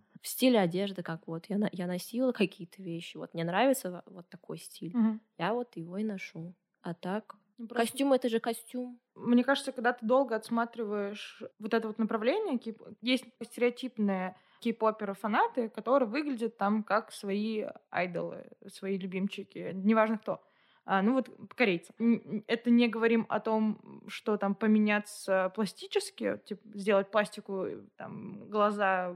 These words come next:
Speaker 2: ещё что-то. Есть такие люди, мы все
Speaker 1: Есть.
Speaker 2: их знаем.
Speaker 1: Да, да, да.
Speaker 2: А вот именно там волосы, серёжки, м, штаны, ну, то именно вот одежда и вот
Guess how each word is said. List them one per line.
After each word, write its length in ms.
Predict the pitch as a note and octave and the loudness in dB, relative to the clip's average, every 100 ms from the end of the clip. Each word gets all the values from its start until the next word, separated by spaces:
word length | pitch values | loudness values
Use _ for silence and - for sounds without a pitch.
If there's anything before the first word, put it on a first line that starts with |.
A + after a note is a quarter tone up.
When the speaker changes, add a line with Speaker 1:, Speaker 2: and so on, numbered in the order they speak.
| G3 | -10
Speaker 2:
ещё 260 | G#3+ - G#3+ | -10 -8 -8
что-то. 280 | - F#3+ F#3 | -8 -14 -8
Есть 320 | G3+ G#3 - | -2 -2 -4
такие 340 | G3+ - F3+ | -14 -8 -8
люди, 420 | E3+ G3 F#3+ F#3 G3+ | -8 -6 -4 -2 2
мы 200 | A#3 A3 | 2 2
все 140 | G3+ | 0
Speaker 1:
Есть. 100 | F#3 | -2
Speaker 2:
их 60 | G3 | -2
знаем. 180 | F3+ F3+ | 0 4
Speaker 1:
Да, 140 | G3 G3+ | 4 4
да, 180 | G#3 G#3 | 0 -2
да. 260 | G#3 A3+ - | -4 -6 -6
Speaker 2:
А 120 | A3 | -8
вот 120 | A3 A3 | -8 -2
именно 420 | C4+ C4+ A#3 G#3 | 4 6 6 4
там 220 | A3 D4+ | 4 2
волосы, 960 | D4+ E4 D#4+ D4 C#4 - - A#3 G#3+ A3 | 6 6 8 6 4 -4 0 4 4 4
серёжки, 800 | - E4 B3+ A#3 A3+ - _ A3 F#3+ F#3 | 4 6 6 4 0 -6 _ -6 -2 0
м, 240 | F3+ C#3+ A2 | -2 -6 -14
штаны, 880 | - - - A#3+ A#3 A3+ A#3 A#3 A#3 | -18 -8 0 2 4 2 0 -2 -2
ну, 100 | C#4 | -2
то 120 | - A#3 | -2 -4
именно 380 | - B3+ A#3+ | -2 0 0
вот 100 | G3+ - | 0 -6
одежда 440 | - G#3 F4 F4 A#3+ | -4 2 2 2 -2
и 180 | - | -4
вот 140 | A#3+ | -10